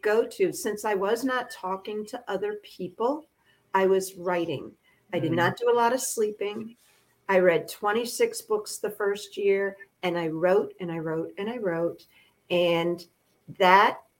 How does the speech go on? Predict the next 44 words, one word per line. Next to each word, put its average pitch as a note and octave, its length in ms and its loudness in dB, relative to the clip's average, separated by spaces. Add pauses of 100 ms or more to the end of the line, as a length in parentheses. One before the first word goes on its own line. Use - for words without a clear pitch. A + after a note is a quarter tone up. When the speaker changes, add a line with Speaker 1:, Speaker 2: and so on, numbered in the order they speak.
(120)
Speaker 1:
be-, G3+ 280 -6
and A3+ 140 6
then C4+ 100 6
I'd A#3+ 160 0
go G#3 140 8
into F#3 160 4
a F3 60 6
panic A3+ 360 0
if - 120 -8
I D#3 80 2
thought F3+ 180 4
I E3 120 4
lost G#3+ 420 8
something E3+ 340 0
I'd D#3 160 -4
written. E3 240 0
I'm E3 80 0
like, G#3 160 2
"I F4 80 2
have F#4+ 220 4
to G4+ 80 10
keep - 260 0
it. G4+ 80 6
I D#4+ 100 6
don't G4+ 200 6
know G#4+ 80 8
why, G#4+ 240 8
but D#4+ 80 -4
I D#4 80 4
have E4 160 0
to - 80 0
keep - 320 -2
it." - 180 -2 (480)
So G#3 600 6 (1040)
two C#4+ 220 2
and D#4+ 100 2
a D4 60 4
half B3+ 440 2
years G#3+ 560 8
and F3+ 260 -2
seven G3+ 400 -2
hundred A3+ 380 -4
pages F#3+ 640 -2
worth F3 500 0